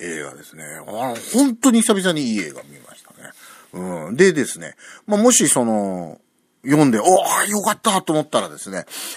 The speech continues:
えー、私と同じように、とにかく見てみなよ。進めてもらいたいですね。うん。とにかく、見るべき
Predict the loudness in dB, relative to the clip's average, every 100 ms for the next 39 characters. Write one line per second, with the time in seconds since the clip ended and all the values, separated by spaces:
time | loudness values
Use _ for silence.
0 | -4 0 2 2 -2 -4 -6 -6 -6 -2
1 | -2 0 0 2 2 4 4 2 -6 -16
2 | -20 _ -4 2 4 6 6 4 2 0
3 | -2 -4 -8 -12 _ _ -4 -4 -6 -4
4 | -2 -2 -4 -6 -10 -10 -12 -14 -18 -14
5 | -6 -2 -2 -4 -18 -20 -8 -4 -2 -4
6 | -2 -2 0 2 2 2 0 -2 -6 _
7 | _ -8 -4 2 4 4 2 -4